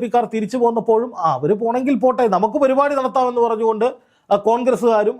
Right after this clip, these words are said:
അതുപോലെ തന്നെ ജനങ്ങളും ചേർന്ന പരിപാടി ഗംഭീര വിജയമാക്കി. അപ്പോൾ ബി ജെ പിക്കാർ ഇല്ലാതിരുന്നിട്ട് പാലക്കാട്ടെ ഒരു പരിപാടിയും നടക്കാതെ പോകുന്നില്ല. അതിനൊക്കെ പകരം എം എൽ എയും എം പിയും കളം നിറഞ്ഞാടുകയാണ്. കോൺഗ്രസിൻ്റെ കയ്യിലേക്ക് പാലക്കാട്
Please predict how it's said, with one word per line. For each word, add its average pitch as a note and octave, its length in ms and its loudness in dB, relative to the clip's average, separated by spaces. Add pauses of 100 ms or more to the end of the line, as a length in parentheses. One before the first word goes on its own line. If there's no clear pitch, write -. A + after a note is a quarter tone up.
അതുപോലെ A3+ 340 2
തന്നെ G#3+ 200 -2 (160)
ജനങ്ങളും A3 420 0
ചേർന്ന G3+ 240 2 (100)
പരിപാടി G#3 400 2 (180)
ഗംഭീര F#3 320 0 (100)
വിജയമാക്കി. E3 460 -2 (420)
അപ്പോൾ F3 180 -2
ബി E3+ 160 4
ജെ B3+ 120 4
പിക്കാർ C4 320 0
ഇല്ലാതിരുന്നിട്ട് A#3 680 -2
പാലക്കാട്ടെ G#3+ 440 0 (120)
ഒരു A3 100 0 (100)
പരിപാടിയും A3 540 0
നടക്കാതെ G#3 380 0
പോകുന്നില്ല. F3+ 360 0 (440)
അതിനൊക്കെ B3 500 0 (100)
പകരം A#3 340 0
എം G#3+ 160 -6
എൽ A#3+ 140 -2
എയും A3+ 240 -2
എം A#3 160 -2
പിയും A#3 200 0 (120)
കളം A3 260 2 (100)
നിറഞ്ഞാടുകയാണ്. G3+ 640 0 (120)
കോൺഗ്രസിൻ്റെ C4 580 -2
കയ്യിലേക്ക് A3+ 380 0 (140)
പാലക്കാട് G#3+ 440 0